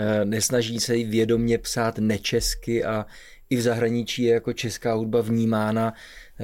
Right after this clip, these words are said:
z důvodů, které nejsem úplně schopen popsat, ale je vnímána jako česká hudba českého autora.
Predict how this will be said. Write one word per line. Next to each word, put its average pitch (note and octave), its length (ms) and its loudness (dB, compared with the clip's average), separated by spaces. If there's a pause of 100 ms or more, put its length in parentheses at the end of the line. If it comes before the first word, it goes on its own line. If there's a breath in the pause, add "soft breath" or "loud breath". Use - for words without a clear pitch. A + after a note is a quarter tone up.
(240)
z F#2+ 100 -4
důvodů, B2 500 2
které A#2 260 0
nejsem A#2 320 0
úplně A#2+ 260 0
schopen A#2+ 400 -2
popsat, A#2 600 -2
ale A#2+ 280 2 (260 loud breath)
je C#3+ 180 2
vnímána C#3+ 500 0
jako B2 280 -2
česká A#2 420 -4
hudba A2 240 0
českého G2+ 460 -6
autora. F2+ 440 -8